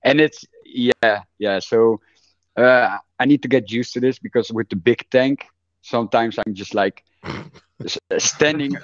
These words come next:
Speaker 1: on the rocks like this, you know, and it's,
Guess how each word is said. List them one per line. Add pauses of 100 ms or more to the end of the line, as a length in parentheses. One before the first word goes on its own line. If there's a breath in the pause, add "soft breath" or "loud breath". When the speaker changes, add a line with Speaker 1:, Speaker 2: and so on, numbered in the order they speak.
Speaker 1:
on
the
rocks
like
this,
you
know,
and
it's,